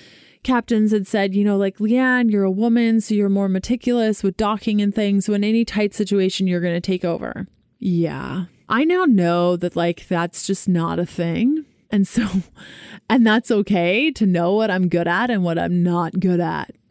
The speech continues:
And I think that's such a powerful thing that all of us need to learn is, like, what do I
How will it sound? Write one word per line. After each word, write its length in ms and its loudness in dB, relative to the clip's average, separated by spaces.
And 120 2
I 120 4
think 240 0
that's 240 -2
such 400 -2
a 60 0
powerful 600 -2
thing 300 -2
that 100 0
all 220 -2
of 100 -2
us 160 -4
need 160 -2
to 100 -2
learn 400 -2
is, 200 -4
like, 320 -4
what 160 4
do 160 2
I 500 0